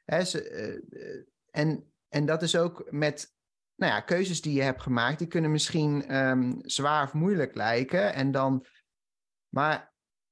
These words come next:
je hebt soms wat afstand nodig om het in het gehe-, grote geheel, zie, kun je de,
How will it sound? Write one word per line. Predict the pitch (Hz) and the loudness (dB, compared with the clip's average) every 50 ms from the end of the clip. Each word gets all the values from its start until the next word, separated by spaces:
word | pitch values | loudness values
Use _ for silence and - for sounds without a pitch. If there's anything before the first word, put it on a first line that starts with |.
| _ | _
je | - - 147 147 | -8 -2 0 2
hebt | 151 175 185 185 185 | 2 2 2 0 0
soms | - - 202 180 180 165 170 | -2 -2 0 0 0 0 2
wat | 165 160 156 - | 0 0 0 0
afstand | - 185 233 262 - - 170 156 151 | -2 -2 -2 -2 0 -2 -2 0 2
nodig | 151 151 160 165 165 165 | 2 2 2 2 0 -2
om | - 151 156 | -2 -2 -2
het | 147 151 | -2 -2
in | - - 156 | -2 0 0
het | 156 147 - | 0 0 -2
gehe-, | - 165 147 147 151 147 | -2 -2 0 2 0 0
grote | - - - 165 170 165 165 156 | -2 -2 0 0 0 0 -2 -6
geheel, | 143 - 143 143 160 175 190 175 151 151 - - | -6 -2 0 2 4 4 4 4 2 0 0 -4
zie, | - - - 160 165 - _ - | -6 -4 -4 -4 -4 -6 _ -4
kun | - 160 | -2 0
je | 156 151 147 143 143 139 | 2 2 4 4 2 2
de, | 143 139 139 139 135 139 135 - | 2 2 2 4 2 2 0 -4